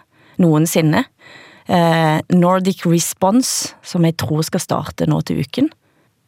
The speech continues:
Det er jo en, eh, det er jo en slags ting å markere. Hva tenker du også om det?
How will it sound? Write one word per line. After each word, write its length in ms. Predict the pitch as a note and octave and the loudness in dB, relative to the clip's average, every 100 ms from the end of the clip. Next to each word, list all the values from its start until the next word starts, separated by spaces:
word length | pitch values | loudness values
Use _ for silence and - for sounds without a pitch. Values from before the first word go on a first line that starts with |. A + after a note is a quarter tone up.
| _ | _
Det 120 | - F#3 | 0 2
er 220 | D#3+ D#3 | 2 2
jo 120 | G#3+ A#3+ | 2 2
en, 180 | G#3+ G#3 | 2 2
eh, 480 | G3 F3 F3 F3 | 2 2 0 0
det 140 | - F#3 | -2 -2
er 80 | E3 | 0
jo 80 | G3+ | 0
en 20 | |
slags 340 | - A#3 - - | -2 -4 -6 -6
ting 260 | F#3 F3+ | 0 2
å 40 | G3 | 2
markere. 680 | F3 - - D3 A3+ C4+ G3 - - | 0 -2 -2 0 0 -2 -2 -12 -8
Hva 180 | F#3 F#3 | -4 -2
tenker 260 | F#3 E3 | -2 -2
du 80 | F3+ A3 | -2 0
også 260 | F#3 - F#3 | -2 -2 0
om 100 | F3 | 0
det? 140 | G3 | 0